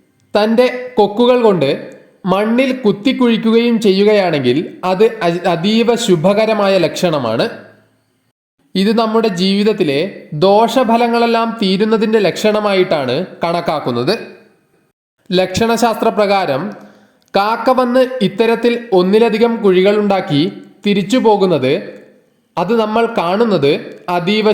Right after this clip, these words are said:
ശുഭകരമായ ലക്ഷണമാണ്. ജീവിതത്തിൽ നമുക്കുള്ള ധനനഷ്ടമെല്ലാം മാറുവാനും ധനം കൈകളിലേക്ക് വരുവാനും സമ്പത്തും സൗഭാഗ്യങ്ങളും നമുക്ക് ജീവിതത്തിലേക്ക് കടന്നു വരുവാനുള്ള സാധ്യത കൂടുതൽ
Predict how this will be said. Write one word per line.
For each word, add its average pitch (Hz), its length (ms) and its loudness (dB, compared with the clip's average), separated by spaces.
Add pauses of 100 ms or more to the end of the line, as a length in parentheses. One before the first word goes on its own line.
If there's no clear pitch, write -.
ശുഭകരമായ 196 640 0 (100)
ലക്ഷണമാണ്. 156 600 -2 (1200)
ജീവിതത്തിൽ 233 560 0
നമുക്കുള്ള 220 400 2 (140)
ധനനഷ്ടമെല്ലാം 214 840 0 (100)
മാറുവാനും 170 600 0 (600)
ധനം 214 460 0 (100)
കൈകളിലേക്ക് 226 600 2
വരുവാനും 175 520 2 (520)
സമ്പത്തും 208 600 0 (540)
സൗഭാഗ്യങ്ങളും 247 920 2
നമുക്ക് 208 300 2 (240)
ജീവിതത്തിലേക്ക് 220 720 2
കടന്നു 180 340 0
വരുവാനുള്ള 214 480 2 (100)
സാധ്യത 156 340 -2 (520)
കൂടുതൽ 220 400 4